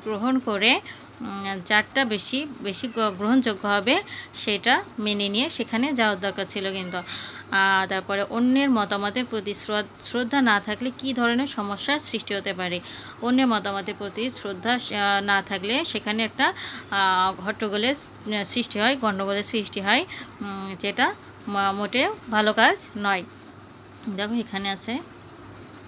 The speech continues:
শ্রেণীকক্ষে গণতান্ত্রিক আচ-, আচরণ চর্চা করা প্রয়োজন। শ্রেণীকক্ষে কি গণতান্ত্রিক আচরণ চর্চা করা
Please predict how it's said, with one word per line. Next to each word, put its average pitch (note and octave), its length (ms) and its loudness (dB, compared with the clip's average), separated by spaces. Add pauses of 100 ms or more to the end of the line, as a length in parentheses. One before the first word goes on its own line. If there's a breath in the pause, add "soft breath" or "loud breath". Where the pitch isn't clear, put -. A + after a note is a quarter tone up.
(160)
শ্রেণীকক্ষে A3 560 2
গণতান্ত্রিক G3+ 600 -2
আচ-, F#3+ 280 2
আচরণ G#3+ 380 0
চর্চা G#3 360 0
করা A3 240 2
প্রয়োজন। F#3+ 460 0 (180)
শ্রেণীকক্ষে G3+ 600 -2
কি C#4 220 -2 (420 loud breath)
গণতান্ত্রিক G#3 580 0
আচরণ G#3 440 2 (120)
চর্চা G#3+ 340 2
করা A3 320 4